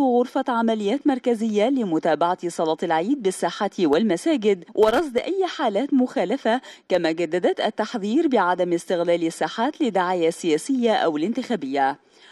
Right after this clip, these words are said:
وتكثف وزارة التموين الحملات الرقابية على الأسواق خلال إجازة عيد الأضحى، خاصة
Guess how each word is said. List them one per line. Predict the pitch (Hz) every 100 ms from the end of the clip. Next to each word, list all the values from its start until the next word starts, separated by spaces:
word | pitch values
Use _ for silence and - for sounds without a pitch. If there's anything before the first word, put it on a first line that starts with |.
| - - -
وتكثف | 269 302 - 349 392 - 339
وزارة | 330 285 247 269 254 262
التموين | 240 247 226 262 285
الحملات | 233 247 - 277 233 240 294
الرقابية | 247 247 254 220 226 233
على | 320 294
الأسواق | 226 226 - 247 285
خلال | - 226 247
إجازة | 262 214 226 226 240 233
عيد | 247 220
الأضحى، | 208 - 247 - 240 269 - -
خاصة | - 359 392 415